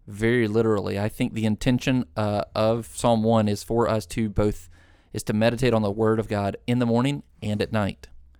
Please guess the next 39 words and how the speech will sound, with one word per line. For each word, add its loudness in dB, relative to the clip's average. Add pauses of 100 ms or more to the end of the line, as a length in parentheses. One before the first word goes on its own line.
(180)
uh, -2
morning 4
and 0
evening. -4 (560)
And 0
so 6
just -4
a 2
habit, 2
this -10
came -2
from -4
Tim -2
Keller, 2
was, -4 (340)
uh, -2
I 0
do 0
some 0
regular 2
Bible 2
reading -2
in 2
the 0
morning, 2
but -4
I -4
try -8
to -4
end 2
my 0
day -2
on -6
a -6
psalm. -4
Keep -2
a 2
little, 0 (140)
uh, 0